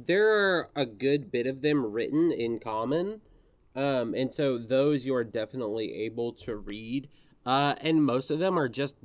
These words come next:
basic maps. They have, like, notes written on them in a few places, but nothing that would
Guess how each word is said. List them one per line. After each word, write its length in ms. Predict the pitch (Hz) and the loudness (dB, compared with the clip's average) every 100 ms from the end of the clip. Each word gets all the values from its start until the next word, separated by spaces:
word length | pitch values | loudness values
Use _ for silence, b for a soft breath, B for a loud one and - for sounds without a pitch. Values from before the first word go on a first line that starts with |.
| 110 110 | -10 -4
basic 480 | 117 127 127 110 | -2 -2 -6 -6
maps. 500 | 104 107 123 143 - | -8 -4 -2 -4 -8
They 220 | 147 139 151 | -6 -2 0
have, 160 | 170 | 0
like, 260 | 156 127 - | 0 -2 -4
notes 520 | 104 110 139 175 - | -6 0 0 0 -4
written 240 | 175 165 175 | -4 -2 0
on 200 | 170 185 | 0 -2
them 140 | 190 | -2
in 80 | 190 | -2
a 40 | 180 | -4
few 280 | - 190 | -6 -8
places, 600 | 175 190 190 190 196 180 117 | -6 -2 -2 0 -2 -2 -4
but 200 | 120 123 | -4 0
nothing 600 | 127 127 - 139 127 110 | 0 0 0 0 0 -2
that 240 | 107 - | -4 -4
would 240 | 104 107 | -6 -8